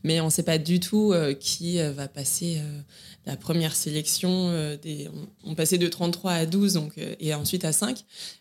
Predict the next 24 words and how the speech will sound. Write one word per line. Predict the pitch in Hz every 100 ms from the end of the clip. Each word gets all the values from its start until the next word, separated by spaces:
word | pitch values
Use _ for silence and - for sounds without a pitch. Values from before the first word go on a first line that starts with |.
| -
Donc, | 165 156
à | 156
chaque | 160 -
fois, | 208 214
il | 208
y |
a | 160 147
des | 151
nouveaux | 160 160 156
défilés, | 151 - 160 196 220 202
des | 156
nouveaux | 156 156 156
positionnements | 143 160 156 - 160 156 151
sur | 147 -
scène. | - 214 220
Et | 175
comme | 170 165
on |
sait | 143 165
pas | - 208
qui | 185 170
fera | 165 160
partie, | 151 143 127 - 180 170
euh, | 151 143